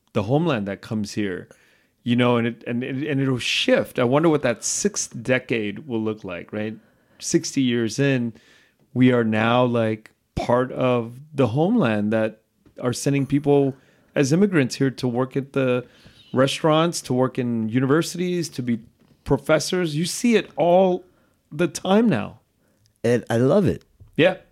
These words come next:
Speaker 2: I truly, I just
Speaker 1: Embrace.
Speaker 2: embrace. If I can be the host for them and they reach out for me to host, abso-fucking-lutely.
Speaker 1: Yeah.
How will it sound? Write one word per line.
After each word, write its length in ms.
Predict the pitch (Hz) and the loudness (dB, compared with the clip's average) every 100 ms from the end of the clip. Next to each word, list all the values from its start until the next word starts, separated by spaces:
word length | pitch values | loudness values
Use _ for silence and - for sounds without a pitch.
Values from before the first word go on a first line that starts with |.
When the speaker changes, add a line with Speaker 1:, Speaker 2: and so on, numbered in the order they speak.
| - _ - | -20 _ -4
Speaker 2:
I 340 | 110 120 110 - | 0 2 2 -2
truly, 640 | - - 123 127 135 117 - | -14 -4 2 4 4 2 0
I 200 | 107 120 | 2 2
just 400 | 131 104 - - _ _ _ | 2 0 -4 -12 _ _ _
Speaker 1:
Embrace. 640 | 135 120 131 175 170 - - | 0 2 2 2 0 -6 -6
Speaker 2:
embrace. 480 | 123 107 127 160 143 | -4 6 8 8 8
If 180 | 113 92 | 2 2
I 140 | 110 | 0
can 220 | 139 160 | 2 2
be 140 | 139 156 | 4 6
the 140 | 123 104 | 6 2
host 340 | 113 117 - | 2 0 0
for 160 | - 123 | 0 2
them 180 | 123 | 2
and 120 | 113 90 | 2 0
they 120 | 95 | -2
reach 300 | 107 107 117 | -2 -2 -2
out 260 | 98 107 | 0 -2
for 160 | - 107 | -4 -4
me 240 | 95 101 | 0 2
to 100 | 92 | 2
host, 440 | 80 95 110 - - - - - _ - | 0 0 0 -2 -10 -20 -20 -20 _ 2
abso-fucking-lutely. 920 | 185 156 - 143 - 160 165 170 190 | 2 2 -2 -2 0 0 2 2 2
Speaker 1:
Yeah. 160 | 135 127 | 2 0